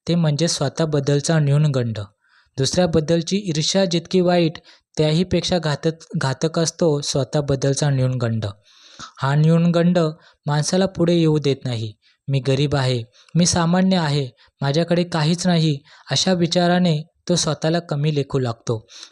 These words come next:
यामुळे जीवनातील आनंद निघून जातो.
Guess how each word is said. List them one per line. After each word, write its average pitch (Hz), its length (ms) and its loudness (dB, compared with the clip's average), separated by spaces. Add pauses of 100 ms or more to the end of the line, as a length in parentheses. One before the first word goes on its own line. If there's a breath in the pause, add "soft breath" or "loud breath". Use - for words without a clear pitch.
(100)
यामुळे 156 500 2 (340)
जीवनातील 156 460 -2
आनंद 156 420 -2
निघून 135 360 -2
जातो. 107 460 -8